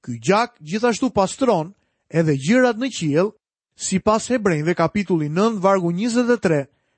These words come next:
dhe njëzet e katër. Edhe qielli duhet të pajtohet. Lexojmë vargun e njëzet e një.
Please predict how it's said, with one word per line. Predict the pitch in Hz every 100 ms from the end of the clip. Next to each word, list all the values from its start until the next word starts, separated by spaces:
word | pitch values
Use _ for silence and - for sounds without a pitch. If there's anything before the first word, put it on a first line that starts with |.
| _
dhe | 135 156
njëzet | 190 196 208
e | 202
katër. | 175 117 92 _ _ _ _ _ _ -
Edhe | 175 160
qielli | 151 269 254 170 175 233 - _ _ _
duhet | 131 147 262 247 240 _ _ _ _ _ -
të | 214
pajtohet. | 101 - 165 113 - _ _ _ _ _ _ _ _ _
Lexojmë | 151 156 247 220
vargun | 254 247 233
e | 208
njëzet | 202 214 220
e | 185
një. | 123